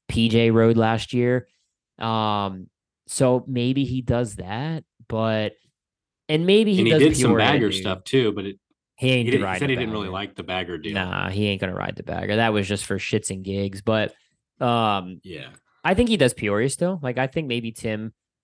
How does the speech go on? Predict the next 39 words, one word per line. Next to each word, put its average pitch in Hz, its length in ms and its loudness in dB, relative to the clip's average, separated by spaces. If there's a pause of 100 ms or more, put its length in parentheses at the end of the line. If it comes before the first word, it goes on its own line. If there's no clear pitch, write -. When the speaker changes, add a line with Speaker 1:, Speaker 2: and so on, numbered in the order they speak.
(160)
Speaker 1:
sets 127 300 0
a 127 60 2
bike 120 300 -2
aside 113 480 -4
for 123 260 -2
him, 131 220 -6
but 135 160 0
it 143 80 2
all 143 140 2
depends 135 340 -4
on 131 80 -6
J 127 160 -4
D's 127 180 -6
road 127 220 -6
racing 98 320 -12
deal. 95 280 -12
Like, 104 280 -6
if 107 160 -2
J 117 220 2
D, 117 380 2 (800)
you 143 80 -8
know, 104 100 -4
rides 117 300 0
for 120 120 2
Speaker 2:
Yeah. 113 40 4
Speaker 1:
a 113 40 2
manufacturer 113 760 0
that 101 400 -2 (340)
they 113 100 -2
don't 110 140 0
have 107 100 -2
a - 60 -12
twin, 101 600 -2
like, 107 140 -6
say 165 160 2
he 143 120 4
rides 117 300 2
for, 101 380 -4 (480)
um, 92 360 -4